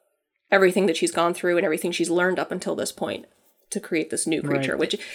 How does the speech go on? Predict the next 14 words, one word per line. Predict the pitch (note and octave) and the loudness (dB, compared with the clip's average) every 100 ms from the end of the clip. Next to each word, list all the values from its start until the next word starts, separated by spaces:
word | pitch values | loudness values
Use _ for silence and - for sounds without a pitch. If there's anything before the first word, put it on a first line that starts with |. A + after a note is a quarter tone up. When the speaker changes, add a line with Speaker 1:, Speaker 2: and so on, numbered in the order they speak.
| - | 0
Speaker 1:
and | G3 | 4
then | G#3 | 6
if | F3+ F#3 | 6 4
you | E3+ | 0
read | - E3+ | 4 4
Hannibal, | F#3+ E3+ E3 E3 | 6 2 4 4
there's | E3 D#3+ | 2 0
definitely | - - C3 C3 | 0 0 -2 -4
a, | |
a | D3+ - | -4 -4
thing | F3+ D3+ | -4 -2
of, | D3+ D#3 - | -2 -4 -4
of | G#3 G#3 | -4 -2
creating | - - F#3 D#3+ E3+ D#3+ C3 C3+ | -6 4 8 8 6 4 -2 -6